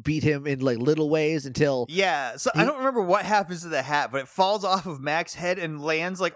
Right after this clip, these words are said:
Speaker 2: on <laughs> Blothgar's face.
Speaker 1: Like, on the nose, covering his whole face.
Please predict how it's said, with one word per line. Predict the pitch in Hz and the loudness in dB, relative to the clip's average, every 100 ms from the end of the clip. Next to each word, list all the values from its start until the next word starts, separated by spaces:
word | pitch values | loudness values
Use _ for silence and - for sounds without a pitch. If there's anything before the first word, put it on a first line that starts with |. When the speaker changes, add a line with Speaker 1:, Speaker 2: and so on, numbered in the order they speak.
| - | -2
Speaker 2:
on | 156 160 | 0 0
<laughs> | |
Blothgar's | 156 147 - - - 202 - - | -4 -8 -10 -8 -2 -2 -2 -6
face. | - - 160 151 | -8 -2 -2 0
Speaker 1:
Like, | 185 | 2
on | 208 | 2
the | 214 | 0
nose, | 175 170 170 170 165 | 0 2 4 4 0
covering | - 156 151 160 | 0 0 2 0
his | 147 | 0
whole | 131 139 | 2 0
face. | 127 151 143 127 | 2 0 0 -2